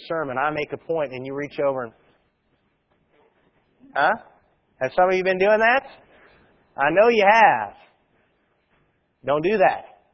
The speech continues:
You need to be jabbing yourself. You need to be looking at yourself, not attacking your spouse's behavior. Because remember, who's this passage written to? The passage wasn't written to your spouse. It was written to you.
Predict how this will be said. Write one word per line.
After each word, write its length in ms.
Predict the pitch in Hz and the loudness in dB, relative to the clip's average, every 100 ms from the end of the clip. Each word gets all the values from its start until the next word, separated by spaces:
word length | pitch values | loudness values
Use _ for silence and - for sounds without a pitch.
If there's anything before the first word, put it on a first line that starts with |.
| _ _ _ _ _ _ _ _ 123 | _ _ _ _ _ _ _ _ -12
You 100 | 127 | -8
need 120 | 185 | -6
to 80 | 147 | -4
be 340 | 143 113 _ _ _ - | -6 -8 _ _ _ 0
jabbing 320 | 160 160 143 | 2 2 0
yourself. 460 | 127 - 180 127 - _ _ _ _ _ _ _ _ _ | -8 -2 -2 -2 -10 _ _ _ _ _ _ _ _ _
You 80 | 123 | -6
need 140 | 165 | -6
to 60 | 165 | -4
be 100 | 156 | -2
looking 240 | 160 160 156 | -4 -4 -6
at 140 | 135 | -8
yourself, 520 | 127 - 185 170 101 - - _ _ _ _ _ _ _ _ _ | -14 -4 0 0 -2 -10 -20 _ _ _ _ _ _ _ _ _
not 160 | 127 139 | -6 -4
attacking 280 | 175 151 | -4 -4
your 100 | 143 | -6
spouse's 360 | - 147 143 131 | -6 -4 -4 -6
behavior. 280 | 135 143 131 | -6 -6 -6
Because 200 | 127 151 | -10 -6
remember, 320 | 175 202 123 | -4 -2 -2
who's 180 | 175 190 | -4 -4
this 120 | 190 | -4
passage 240 | 196 180 185 | -2 -2 -4
written 240 | 185 170 | -10 -10
to? 140 | 139 113 | -14 -16
The 640 | _ _ _ _ _ - | _ _ _ _ _ -6
passage 260 | 170 175 156 | -4 -4 -4
wasn't 200 | 180 175 | -4 -4
written 160 | 190 | -8
to 80 | 160 | -10
your 100 | 127 - | -12 -10
spouse. 280 | 139 113 113 | -6 -6 -8
It 40 | |
was 100 | 131 | -10
written 180 | 139 139 | -10 -10
to 60 | 120 | -12
you. 280 | 135 151 | -12 -14